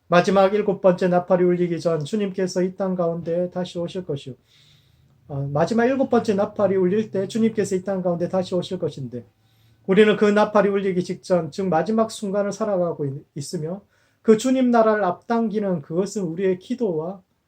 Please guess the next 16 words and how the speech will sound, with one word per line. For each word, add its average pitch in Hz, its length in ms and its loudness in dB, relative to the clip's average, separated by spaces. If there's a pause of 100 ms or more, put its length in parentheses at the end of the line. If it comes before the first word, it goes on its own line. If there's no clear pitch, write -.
신앙 185 380 -4
실천 226 540 -10
운동인데 135 1500 -12 (440)
그 175 120 -4
하나님 180 320 4
나라를 170 380 -2
앞당기는 160 800 -6
일에 156 380 -6
자신의 170 400 -8
삶을 151 320 -8
바치는 151 500 -10 (400)
모든 143 320 -4
성도들 151 720 -6
되시기 139 580 -12 (300)
바랍니다. 113 420 -14 (460)
기도하시겠습니다. 139 840 -8